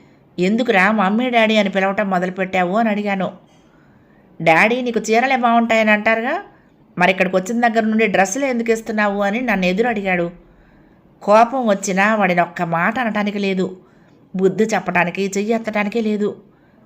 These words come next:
అంతా వాడిష్ట ప్రకారమే జరగాలి, లేకపోతే నైన్ వన్ వన్ అని బెదిరిస్తాడు. ఈవేళ అంతే, అందరి ముందు ఏదో వాగుతూ ఉంటే ఏమనటానికి లేక కోపం దిగమింగి ఊరుకోవాల్సి వచ్చింది,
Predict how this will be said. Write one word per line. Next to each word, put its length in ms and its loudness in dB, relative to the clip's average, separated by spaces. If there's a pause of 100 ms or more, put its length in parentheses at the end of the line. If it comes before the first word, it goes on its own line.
(120)
అంతా 360 0
వాడిష్ట 420 0
ప్రకారమే 500 -2
జరగాలి, 520 -2 (720)
లేకపోతే 680 0
నైన్ 340 2
వన్ 260 0
వన్ 200 0
అని 140 0
బెదిరిస్తాడు. 720 -2 (560)
ఈవేళ 380 0
అంతే, 500 -2 (640)
అందరి 320 2
ముందు 260 0
ఏదో 280 2
వాగుతూ 460 -2
ఉంటే 420 -4 (680)
ఏమనటానికి 760 2
లేక 260 2
కోపం 480 0
దిగమింగి 460 0
ఊరుకోవాల్సి 540 0
వచ్చింది, 480 -4